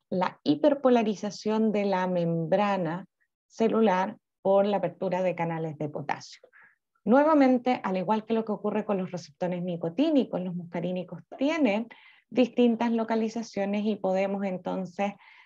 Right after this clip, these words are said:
hablar de receptores neuronales, cardíacos, glandulares y del músculo liso, y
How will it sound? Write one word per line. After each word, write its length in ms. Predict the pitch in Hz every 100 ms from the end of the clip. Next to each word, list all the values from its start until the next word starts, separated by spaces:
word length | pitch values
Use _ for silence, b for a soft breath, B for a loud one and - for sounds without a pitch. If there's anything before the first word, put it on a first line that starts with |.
| b b _
hablar 400 | - 175 185 175
de 100 | 175
receptores 680 | 180 175 - - 175 165 165
neuronales, 880 | 190 254 262 240 214 202 202 202 160 _ _ _ _ _ _ _
cardíacos, 840 | 226 220 202 196 196 196 196 185 - _ _ _
glandulares 640 | 175 190 202 202 196 196 196
y 140 | 185
del 160 | 175 180
músculo 400 | 185 - 208 240
liso, 500 | 269 226 - 262 b b b b -
y 280 | 247 269